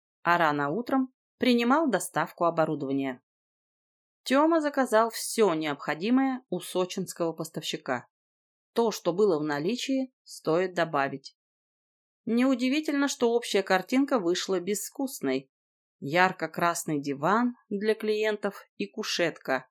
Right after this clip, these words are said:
обитая синим кожзаменителем. Да. Зато парни помогли мне всё собрать и вопросов лишних не задавали.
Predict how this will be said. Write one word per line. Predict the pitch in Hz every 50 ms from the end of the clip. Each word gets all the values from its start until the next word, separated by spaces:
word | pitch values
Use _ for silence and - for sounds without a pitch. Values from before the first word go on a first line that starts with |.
| _ _ _ _ _ _ _ _
обитая | - 160 156 151 147 170 226 277 269 - 262 247 233 220
синим | - - - - 185 196 208 214 214 220 214
кожзаменителем. | - - 165 175 180 170 170 165 170 165 160 151 147 - 135 135 143 139 139 131 123 _ _ -
Да. | - 147 151 151 147 147 143 139 139 135 131 127 127 123 123 123 - _ _ _ _ _ _ _ _ _ _ _ _ _ _ -
Зато | 214 202 196 233 247 254 - 330
парни | - - 339 349 311 269 262
помогли | 262 - 208 180 175 175 170 185 226 247
мне | 240 214 165
всё | 147 - - 202
собрать | - - 151 131 143 139 147 156 156 - - _ _ _ _ _ _ _ _
и | 285 302
вопросов | 233 185 165 - 180 202 240 240 - 214 - -
лишних | 202 214 208 - - 202 190 - -
не | 190
задавали. | 180 180 180 170 175 175 175 175 165 165 165 165 165